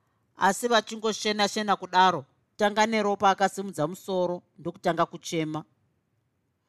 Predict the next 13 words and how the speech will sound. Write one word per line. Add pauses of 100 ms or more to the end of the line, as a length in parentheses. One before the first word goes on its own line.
(140)
"Amai
we, (320)
amai
we,
ndofa
zvangu. (280)
Yowe,
yowe,
mwana
wangu. (680)
Mwana
wamai
wandiuraya.